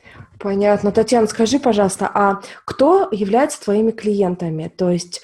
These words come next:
вот ты несколько пример-, примеров привела. А, например, есть ли мужчины среди твоих клиентов?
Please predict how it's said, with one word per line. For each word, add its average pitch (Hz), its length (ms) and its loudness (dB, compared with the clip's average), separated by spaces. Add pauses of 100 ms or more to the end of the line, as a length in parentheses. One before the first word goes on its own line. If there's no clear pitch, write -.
(240)
вот 190 160 0
ты 220 140 4
несколько 214 420 0
пример-, 208 460 0
примеров 214 480 2
привела. 214 500 0 (240)
А, 180 180 2
например, 202 420 2
есть 269 220 0
ли 247 60 2
мужчины 170 580 -2
среди 170 340 -6
твоих 170 340 -10
клиентов? 175 680 -10